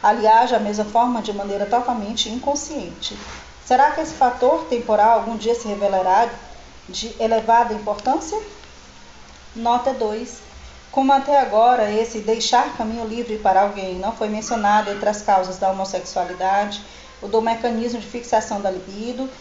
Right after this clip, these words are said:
gostaria de acrescentar que uma observação analítica semelhante, interessante por uma circunstância particular. Há algum tempo conheci dois irmãos, gêmeos, ambos dotados de intensos impulsos libidinais.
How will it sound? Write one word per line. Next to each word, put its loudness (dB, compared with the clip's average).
gostaria 2
de 0
acrescentar -2
que -6
uma 2
observação -2
analítica -4
semelhante, -4
interessante 0
por 2
uma 0
circunstância -2
particular. -2
Há 6
algum 2
tempo -8
conheci -2
dois 2
irmãos, -6
gêmeos, -2
ambos -2
dotados 2
de -6
intensos -4
impulsos -6
libidinais. -6